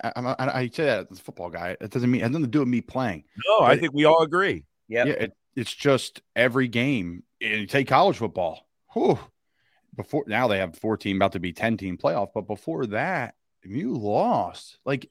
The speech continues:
Speaker 1: I, I remember vividly being in University of Florida, and you're like, "Man, this is so cool. Like, this is bigger than the N F L down there." And you just don't lose. Like, you lose one game, it's a wrap.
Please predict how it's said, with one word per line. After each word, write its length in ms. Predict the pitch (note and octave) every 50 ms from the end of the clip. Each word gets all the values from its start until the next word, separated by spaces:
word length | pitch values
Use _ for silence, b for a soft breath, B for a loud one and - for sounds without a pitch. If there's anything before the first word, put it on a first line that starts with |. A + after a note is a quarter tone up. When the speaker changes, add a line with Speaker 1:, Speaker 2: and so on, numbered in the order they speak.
| _
Speaker 1:
I, 240 | - - - - -
I 20 | C3
remember 320 | C3+ D#3 F3 F3+ D#3+ D3+
vividly 420 | A2+ G2+ B2 F#3 A3 A3+ E3 C3
being 180 | G#2+ G#2+ B2 C3
in 80 | C3+ C#3
University 360 | C#3+ C#3+ D3 C#3 - - A#2+
of 60 | G2+
Florida, 420 | - - C3+ D#3+ F#3 D#3 A2+ G2
and 80 | F#2+ G#2
you're 100 | A2 G#2+
like, 160 | F#2 F2+ - -
"Man, 280 | - D#2 G2+ B2 G2 D#2+
this 160 | G2 A2+ -
is 80 | F#2 -
so 240 | - - G#2+ G2+ G2+
cool. 240 | - - A#2+ C3+ C#3+
Like, 140 | A2 G2 -
this 160 | A#2 G#2+ -
is 100 | G2+ F2
bigger 260 | D2 F#2 F#2+ G2 G2+
than 140 | F#2+ G2 F#2+
the 80 | G2+ G#2
N 80 | G#2
F 120 | G#2 G2 -
L 160 | D3+ D3 A#2+
down 220 | G2+ G2+ F#2 F#2
there." 220 | F#2 F2 F2 E2 - B B B B A2+ B B B -
And 240 | - A#2 A#2+ A#2+ A#2+ - _ _ _ _ _ _ _ _ _ -
you 200 | A#2 B2 D3+ F#3
just 160 | A#3+ - -
don't 240 | - D3 C#3+ C3+ A#2+
lose. 480 | A#2 C#3 E3 C#3+ B2 - - - - _ _ _ _ _ _ _ _ _ _ _ _ _ _ -
Like, 120 | - A#2 A2
you 100 | E3+ A3+
lose 200 | C4 B3 F3 B2+
one 240 | C#3 C#3+ C3+ A#2+ G#2+
game, 420 | G2 G2+ C3+ F3+ E3 G2+ D#2+ - _ _ _ _ _ _ _ _ _ _ _ _ _ _ _ _ _ _
it's 200 | - C4 - -
a 40 | B2+
wrap. 480 | F#2 D#2+ F2+ G2 A#2+ B2 - - _